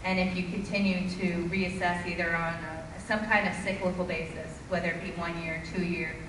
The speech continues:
three year, that would be the way to address that. By doing these more frequently, you're,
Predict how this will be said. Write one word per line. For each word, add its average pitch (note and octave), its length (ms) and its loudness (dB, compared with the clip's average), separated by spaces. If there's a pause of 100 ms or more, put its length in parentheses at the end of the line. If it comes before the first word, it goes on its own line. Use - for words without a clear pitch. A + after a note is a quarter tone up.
(200)
three A#3 220 4
year, F3 420 2 (240)
that - 240 6
would C4+ 120 2
be G#3+ 120 -2
the F#3+ 120 0
way F3+ 500 2
to G3+ 100 2
address E3+ 420 0
that. D#3 260 -4 (260)
By G3 200 8
doing C4+ 300 10
these A#3+ 180 10
more G#3 240 6
frequently, G3 680 2 (440)
you're, F#3+ 460 6